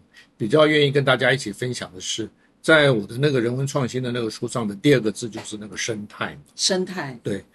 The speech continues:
Speaker 1: 就说我们今天，如果我们今天有心去解决那个人文的问题，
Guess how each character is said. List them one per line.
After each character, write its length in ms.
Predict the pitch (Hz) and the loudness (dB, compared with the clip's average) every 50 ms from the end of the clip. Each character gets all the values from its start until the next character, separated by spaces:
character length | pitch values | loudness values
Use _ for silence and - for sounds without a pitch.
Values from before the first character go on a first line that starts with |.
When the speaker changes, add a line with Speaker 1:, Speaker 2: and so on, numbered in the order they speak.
| - _ _ | -20 _ _
Speaker 1:
就 120 | - - 220 | 0 2 6
说 100 | 247 254 | 8 10
我 140 | 226 180 123 | 10 10 8
们 100 | 135 143 | 6 4
今 120 | 143 185 | 4 6
天， 100 | 190 208 | 8 8
如 160 | 185 139 156 185 | 8 10 8 10
果 160 | 190 170 123 | 10 10 8
我 80 | 104 | 8
们 120 | 98 98 107 | 6 2 2
今 120 | 127 143 | 2 4
天 160 | 139 143 139 | 4 4 4
有 160 | 107 92 87 - | 2 0 -4 -6
心 260 | - - 135 135 135 | -6 -4 -2 -2 0
去 140 | 135 143 135 | 0 0 -2
解 220 | - - 95 85 | -2 -2 -8 -10
决 240 | 73 - 95 90 95 | -10 -10 -8 -8 -6
那 80 | 110 117 | -4 -4
个 100 | 104 101 | -4 -6
人 180 | 90 87 82 | -6 -8 -10
文 120 | 87 95 92 | -12 -12 -14
的 100 | - 90 | -12 -8
问 160 | 82 107 98 90 | -6 -6 -8 -8
题， 100 | - - | -10 -20